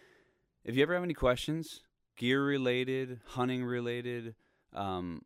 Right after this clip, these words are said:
all sorts of things, whether you're just getting into it or you've been hunting for years and you're looking to have more success, feel free to get on there. Not only does it give you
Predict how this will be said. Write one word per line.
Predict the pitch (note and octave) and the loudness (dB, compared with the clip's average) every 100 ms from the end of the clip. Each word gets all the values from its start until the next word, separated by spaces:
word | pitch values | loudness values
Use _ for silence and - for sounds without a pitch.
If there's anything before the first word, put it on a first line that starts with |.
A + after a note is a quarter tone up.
| _ | _
all | - B2+ | 0 2
sorts | - D3+ - | 0 -6 -8
of | - | -6
things, | F#2 D#2+ E2 - | -4 -6 -10 -8
whether | - G2 G#2 G2+ F#2 | -2 0 0 -2 -6
you're | - G2 | -8 -6
just | G#2+ - | -6 -4
getting | G2+ | 0
into | G#2 G#2+ A#2 A#2 | 0 0 -2 0
it | A2+ | 2
or | G2 F#2+ F#2+ F#2+ F#2 - | 4 4 2 0 -4 -8
you've | G2+ F#2+ | -8 -4
been | G2 | -4
hunting | G2+ D#2 G#2 | -4 -6 -8
for | G2 | -6
years | F#2 F#2+ G#2 G2+ | -4 -4 -4 -4
and | G2 G2 G2 F#2+ | -2 -2 -2 -2
you're | F#2+ | -2
looking | F#2+ G2+ G2 | -4 -4 -4
to | F2+ E2+ _ - | -4 -8 _ -14
have | G#2+ G2 | -8 -6
more | G2+ F#2 | -4 -6
success, | - - A2 F#2 - - | -10 -8 -6 -6 -8 -20
feel | - G#2+ | -6 -4
free | G2+ B2 | -2 -2
to | A#2 | 0
get | A#2+ | 0
on | A2 G#2+ | 0 0
there. | G#2+ A2 A2 - G#2+ | 0 -2 -4 -4 2
Not | A#2 | 4
only | C#3 C3+ | 4 4
does | A#2+ A2 | 2 0
it | G#2 | -4
give | A#2 A2+ G#2+ | 0 2 2
you | G#2+ G#2+ G#2 G2+ F#2 | 2 4 4 2 0